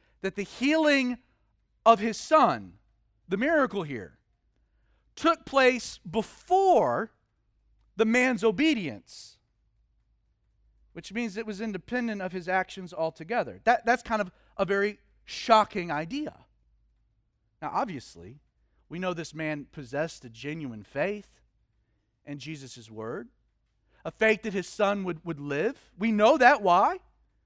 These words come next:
He was willing to act as if the miracle had occurred. He had not seen evidence, had not gotten word, but he trusted, he believed. And yes, his obedience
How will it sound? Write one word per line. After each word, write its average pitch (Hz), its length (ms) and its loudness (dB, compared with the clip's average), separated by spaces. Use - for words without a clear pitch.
He 269 100 2
was 269 160 4
willing 269 280 2
to 254 120 4
act 240 440 4
as 226 160 2
if 262 140 -6
the 254 80 -2
miracle 247 480 4
had 254 120 4
occurred. 240 460 -2
He 277 100 2
had 277 100 4
not 262 220 4
seen 254 280 -4
evidence, 233 400 2
had 233 120 -2
not 262 280 4
gotten 240 260 -2
word, 247 200 2
but 330 100 4
he 330 80 4
trusted, 285 460 4
he 277 100 2
believed. 262 640 -2
And 320 140 4
yes, 339 320 4
his 320 280 0
obedience 277 1080 2